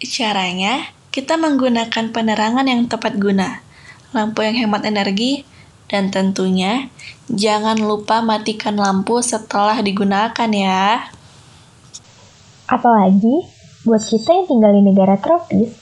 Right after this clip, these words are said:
Speaker 2: kita bisa memanfaatkan sinar matahari untuk penerangan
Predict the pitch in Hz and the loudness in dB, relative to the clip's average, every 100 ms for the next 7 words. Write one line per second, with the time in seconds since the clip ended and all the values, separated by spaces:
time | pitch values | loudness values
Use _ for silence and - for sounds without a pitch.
0 | _ - - 247 330 294 220 320 339 285 | _ -14 -6 2 4 4 2 2 2 2
1 | 208 208 185 185 - 226 285 254 311 339 | 2 2 0 0 0 0 0 0 0 0
2 | 320 214 202 208 262 - - - 254 349 | 0 0 2 2 0 -4 -12 -4 -2 -2
3 | - 240 214 208 240 269 | 0 0 2 4 2 2